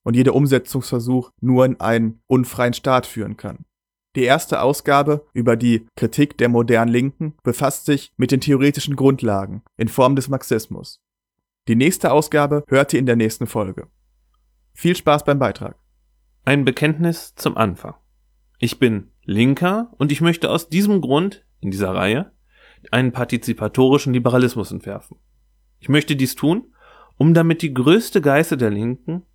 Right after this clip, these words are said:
Speaker 2: und eine große Geißel der Menschheit zu überwinden. Und nein, ich rede heute einmal nicht vom Kapitalismus. Ich rede vom Marxismus. Was? Werdet ihr vielleicht fragen? Unser schöner Marxismus? Unsere Anleitung zu einer besseren Welt? Und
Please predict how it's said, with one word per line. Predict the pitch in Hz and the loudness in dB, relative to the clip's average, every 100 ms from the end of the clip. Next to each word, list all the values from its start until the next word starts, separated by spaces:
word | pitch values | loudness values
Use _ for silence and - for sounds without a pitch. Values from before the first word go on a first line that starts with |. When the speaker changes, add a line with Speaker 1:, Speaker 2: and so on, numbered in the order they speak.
| _ - | _ -2
Speaker 2:
und | 117 113 - _ | -2 -2 -10 _
eine | - 113 | -2 0
große | 104 127 135 | 2 2 2
Geißel | 107 101 - | 0 0 -2
der | 110 | -4
Menschheit | 104 101 101 - | -2 -4 -6 -6
zu | |
überwinden. | 101 104 101 92 - - _ _ _ _ _ - | -2 0 -2 -4 -10 -18 _ _ _ _ _ 0
Und | 143 | 2
nein, | 147 131 95 _ _ _ _ _ - - | 4 2 -2 _ _ _ _ _ -20 -12
ich | 120 | -2
rede | 139 165 151 | 2 4 4
heute | 151 160 | 2 2
einmal | 117 143 | 0 2
nicht | 147 170 - - | 2 2 0 -6
vom | 107 | -6
Kapitalismus. | 104 107 107 - 95 95 - - _ _ _ _ | -4 -4 -4 -2 -4 -4 -10 -18 _ _ _ _
Ich | 104 104 | -12 -2
rede | 104 117 120 _ | -2 -2 -8 _
vom | - 143 | -6 -2
Marxismus. | 143 113 - - - - - _ _ _ _ _ _ _ | -2 -4 -6 -16 -18 -20 -20 _ _ _ _ _ _ _
Was? | 120 151 - - _ _ _ - - | 0 0 -2 -20 _ _ _ -20 0
Werdet | 139 170 185 | 2 2 2
ihr | 175 | 0
vielleicht | 185 180 - | 0 -4 -6
fragen? | - 165 180 226 - _ | -8 -6 -6 -12 -18 _
Unser | 185 202 196 | 4 4 2
schöner | - 175 | 0 -2
Marxismus? | 156 135 - 175 170 214 254 _ _ | -2 -4 -6 -8 -6 -12 -12 _ _
Unsere | 170 220 208 202 | 6 6 2 -2
Anleitung | 180 180 185 175 | -4 -4 -4 -6
zu | - | -4
einer | 156 127 | -4 -4
besseren | 139 - 139 123 | -4 -4 -6 -2
Welt? | 120 202 | -2 -2
Und | - 175 | 0 0